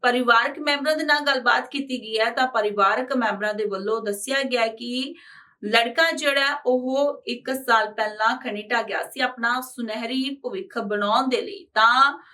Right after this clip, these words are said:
ਕੈਨੇਡਾ ਦੇ ਵਿੱਚ ਸੜਕ ਹਾਦਸੇ ਦੇ ਵਿੱਚ ਉਸ ਦੀ ਮੌਤ ਹੋ ਜਾਂਦੀ ਹੈ। ਉਸ ਦੇ ਯਾਰਾਂ ਦੋਸਤਾਂ ਦੇ ਵੱਲੋਂ ਘਰ ਦੇ ਵਿੱਚ ਫੋਨ ਕੀਤਾ ਜਾਂਦਾ, ਤਾਂ ਉਹਨਾਂ ਦੇ ਵੱਲੋਂ ਹੀ ਉਸ ਨੂੰ ਹਸਪਤਾਲ ਦਾਖਲ ਕਰਵਾਇਆ ਜਾਂਦਾ, ਤਾਂ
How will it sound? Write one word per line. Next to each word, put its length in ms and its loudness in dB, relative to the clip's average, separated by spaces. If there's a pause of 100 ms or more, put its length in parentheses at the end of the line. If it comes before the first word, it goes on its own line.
(180)
ਕੈਨੇਡਾ 460 4
ਦੇ 140 -2
ਵਿੱਚ 280 -4
ਸੜਕ 400 2
ਹਾਦਸੇ 480 0
ਦੇ 100 -2
ਵਿੱਚ 200 -4
ਉਸ 160 -2
ਦੀ 120 -4
ਮੌਤ 420 -2
ਹੋ 100 4
ਜਾਂਦੀ 460 0
ਹੈ। 100 2
ਉਸ 180 -2
ਦੇ 100 -2
ਯਾਰਾਂ 440 2
ਦੋਸਤਾਂ 380 0
ਦੇ 120 -2
ਵੱਲੋਂ 360 -4
ਘਰ 200 2
ਦੇ 160 -6
ਵਿੱਚ 240 -8
ਫੋਨ 420 -4
ਕੀਤਾ 340 -2
ਜਾਂਦਾ, 380 -4
ਤਾਂ 280 2
ਉਹਨਾਂ 760 0
ਦੇ 120 0
ਵੱਲੋਂ 440 0
ਹੀ 200 -2
ਉਸ 240 -6
ਨੂੰ 340 -4
ਹਸਪਤਾਲ 440 2
ਦਾਖਲ 320 -4
ਕਰਵਾਇਆ 380 0
ਜਾਂਦਾ, 360 -4
ਤਾਂ 440 2